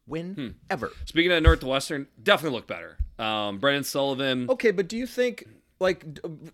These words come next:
Speaker 1: one question, did you, did we know that Hilinski was gonna get benched here? Was that a known thing,
Speaker 2: No,
Speaker 1: or is
Speaker 2: I,
Speaker 1: that just
Speaker 2: no,
Speaker 1: kinda
Speaker 2: it's always a mystery. Coming out of the Idol, I mean, that was what made me nervous. That was the one thing that made me nervous about playing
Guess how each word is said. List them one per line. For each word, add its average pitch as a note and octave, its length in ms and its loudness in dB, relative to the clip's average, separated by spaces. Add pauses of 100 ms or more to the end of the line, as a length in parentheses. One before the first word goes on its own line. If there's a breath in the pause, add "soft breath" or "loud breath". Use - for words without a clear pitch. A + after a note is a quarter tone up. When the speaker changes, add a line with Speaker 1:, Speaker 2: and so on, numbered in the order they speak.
(140)
Speaker 1:
one G3 320 -2
question, E3 320 -2
did E3+ 160 -4
you, G#3+ 180 -4 (160)
did E3 140 -2
we G#3+ 100 -2
know D#3+ 320 2
that E3 160 -4
Hilinski D#3+ 420 -6
was D#3 140 -6
gonna D#3 180 -6
get D3 160 -8
benched D3 300 -10
here? D#3 300 -8
Was A2+ 140 -8
that C3 200 -2 (220)
a A#2 40 -6
known A#2 300 -2
thing, D3+ 80 -6
Speaker 2:
No, D#3+ 120 2
Speaker 1:
or C3+ 40 2
is A2+ 60 4
Speaker 2:
I, B2+ 80 4
Speaker 1:
that C3 100 0
just C3 140 -4
Speaker 2:
no, G#2+ 60 -2
Speaker 1:
kinda B2 340 0
Speaker 2:
it's A2+ 120 0
always F#2+ 220 -8
a G2 60 -12
mystery. F2+ 460 -14 (120)
Coming B2 220 -6
out A2+ 100 -2
of G#2+ 60 -8
the G2+ 80 -6
Idol, A2 180 -4
I G#2+ 80 -4
mean, A#2+ 200 -6
that C3+ 180 0
was D3 120 -6
what A#2+ 240 -4
made A#2+ 220 -6
me A2 100 -10
nervous. G#2 600 -10
That C3 100 -6
was A#2+ 100 -6
the A#2 60 -8
one A#2+ 220 -6
thing D3+ 140 -8
that B2 100 -10
made A#2 200 -4
me A2 100 -8
nervous G2+ 600 -10 (560 soft breath)
about A2+ 600 0
playing C3+ 540 -4